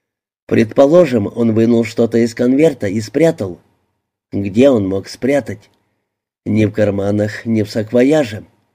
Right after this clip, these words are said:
Может быть, в седле? Очень сомнительно. Во-первых, седло крошечное. И во-вторых, на следующий день он на нем участвовал в трех заездах. И не в шлеме.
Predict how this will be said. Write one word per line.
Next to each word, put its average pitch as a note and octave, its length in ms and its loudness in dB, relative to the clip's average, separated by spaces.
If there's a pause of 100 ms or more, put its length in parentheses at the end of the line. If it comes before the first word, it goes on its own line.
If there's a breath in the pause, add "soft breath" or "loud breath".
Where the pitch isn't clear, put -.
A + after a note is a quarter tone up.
(540)
Может A2 460 0
быть, A2+ 220 -2
в - 40 -18
седле? C3+ 500 0 (680)
Очень G#2 380 -4
сомнительно. A#2+ 720 -4 (800)
Во-первых, A2+ 640 2
седло A#2 420 -2
крошечное. G2+ 760 -2 (280)
И A2+ 140 -2
во-вторых, B2+ 640 2 (520)
на A2+ 200 0
следующий B2 760 2
день D3 340 2 (180)
он A2 260 0
на A2+ 120 2
нем A2+ 320 0
участвовал A2 720 -4
в G#2+ 120 -12
трех G#2+ 320 -2
заездах. C3 680 -4 (1080)
И A2+ 160 0
не A2 160 2
в G#2+ 80 -4
шлеме. C3+ 520 0